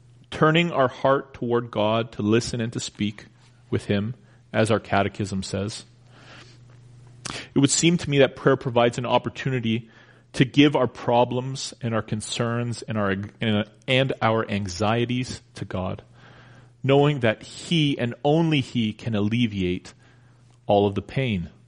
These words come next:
all of the, the, the, the trouble, all of the things that we try to mask with, with either substance or busyness or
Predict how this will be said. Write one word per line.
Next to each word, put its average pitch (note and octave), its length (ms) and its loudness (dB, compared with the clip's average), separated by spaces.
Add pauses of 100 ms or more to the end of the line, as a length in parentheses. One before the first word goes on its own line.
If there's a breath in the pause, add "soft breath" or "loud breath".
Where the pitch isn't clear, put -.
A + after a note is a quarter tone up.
(540 soft breath)
all G2+ 160 4
of G2+ 140 -2
the, G#2 180 2 (120)
the, G2 180 -2 (340)
the, G2 160 -2 (120)
the A2 100 0
trouble, A2+ 720 0 (1000 soft breath)
all C3 180 8
of B2 60 0
the B2 80 2
things B2 540 -2
that A2+ 160 4
we A#2 120 -2
try A2+ 260 0
to C3 140 2
mask G#2+ 640 -2
with, G#2+ 320 -2 (760 loud breath)
with B2 140 -2
either A2+ 240 6
substance B2 1040 0
or G#2 160 -2
busyness B2 880 0
or F#2 540 -2